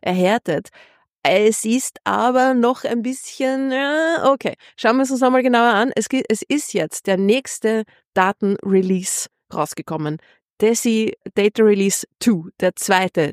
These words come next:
Datenrelease, ja. Einfach, ähm, mehr Objekte, mehr Galaxien, genauer, länger beobachtet. Vierzehn Millionen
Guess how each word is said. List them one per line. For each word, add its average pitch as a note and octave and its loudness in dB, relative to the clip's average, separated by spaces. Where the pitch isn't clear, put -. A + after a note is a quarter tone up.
Datenrelease, D3 -4
ja. G3+ 0
Einfach, G3+ 0
ähm, F#3 0
mehr A3 0
Objekte, A3 -2
mehr G#3 2
Galaxien, G#3 -2
genauer, G3+ 2
länger G3 2
beobachtet. E3 -4
Vierzehn C4+ -4
Millionen G3 0